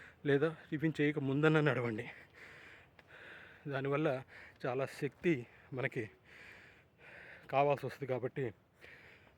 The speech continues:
ఈ పాయింట్ అయితే మీరు గుర్తుపెట్టుకుంటారని అనుకుంటున్నాను. చూద్దాం ఇంకా నా ఎక్స్పీరియన్స్ ఎలా ఉంటుందో మీతో షేర్ చేసుకుంటాను. కానీ చెట్లు నాటుతున్నారు గురువుగారు వాళ్ళు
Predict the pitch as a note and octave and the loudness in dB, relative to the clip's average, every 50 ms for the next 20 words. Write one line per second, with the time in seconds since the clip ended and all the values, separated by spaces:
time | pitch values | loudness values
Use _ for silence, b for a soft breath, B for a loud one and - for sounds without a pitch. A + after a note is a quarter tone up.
0 | B B B B B B B B B B B B B _ _ - - F3+ E3 D#3 | B B B B B B B B B B B B B _ _ -8 -2 0 0 0
1 | - - C3 D3 E3 E3+ D#3+ E3+ D#3 - F3 D#3+ C#3+ B2 C#3 C3 - D3+ D3 - | 0 0 2 2 2 2 2 0 0 2 0 0 0 0 -4 -4 -2 -2 -2 -2
2 | D#3+ C#3+ C#3+ C#3 C#3 C#3 D#3+ E3 C#3 - B B B B B B B B B - | 0 0 2 2 2 2 0 0 -2 -4 B B B B B B B B B -6
3 | C3+ B2+ D3 C#3+ E3 D#3 D3 D3 D#3 C3+ C3+ D#3+ G3 B B B B B B B | -2 -2 0 0 0 0 2 2 2 2 0 -2 -4 B B B B B B B
4 | B B B B B B B B B - - F#3 F3 E3 D#3 C#3 C#3+ C#3+ C#3+ F3 | B B B B B B B B B -2 0 4 6 6 6 6 4 0 0 0
5 | D#3+ D3 C#3+ C#3 C#3 B2+ - - - D3+ C#3+ C#3 - C#3+ B2 C#3 C#3+ C#3 C3+ C#3+ | 2 2 2 2 0 0 -2 -4 -4 -2 -2 -2 -2 0 0 2 0 0 0 0
6 | B2 C3+ F#3+ F3+ B B B B B B - - - - - - - - - - | 0 0 0 -2 B B B B B B -20 -20 -20 -20 -20 -20 -20 -20 -20 -20
7 | - - - - - - B B B B B B B B B B B B B - | -20 -20 -20 -20 -20 -20 B B B B B B B B B B B B B -6
8 | D#3+ C#3+ C3+ D3 C#3 - D#3 D3 C#3 C3+ C3+ C3 - - - B2+ A#2 - B2+ A#2+ | -4 -2 -2 -2 -2 0 0 0 0 0 0 -2 -4 -4 -8 -6 -4 -4 -4 -4
9 | - - B B B B B B B B B B B B - - B B B B | -8 -14 B B B B B B B B B B B B -20 -20 B B B B
10 | B B B B B B B B B - _ _ _ _ _ _ _ _ _ _ | B B B B B B B B B -20 _ _ _ _ _ _ _ _ _ _
11 | _ _ _ _ - C#3 C3 A#2 - C3 A#2+ - - C#3 B2+ A#2 A#2+ C3+ B2+ - | _ _ _ _ -8 -6 -6 -4 -6 -6 -8 -4 -4 -2 -2 -2 -4 -6 -12 -16
12 | - - C#3+ A#2+ A2+ A2 - B2+ A#2 A2+ A#2 A2 B2+ C#3+ A#2 A#2 A2 A#2 A2 A#2 | -14 -12 -10 -10 -10 -10 -10 -8 -6 -6 -6 -8 -10 -10 -10 -8 -8 -6 -6 -6
13 | A2+ A2 A2 A2 G#2 G#2 G#2+ | -6 -6 -6 -8 -8 -8 -10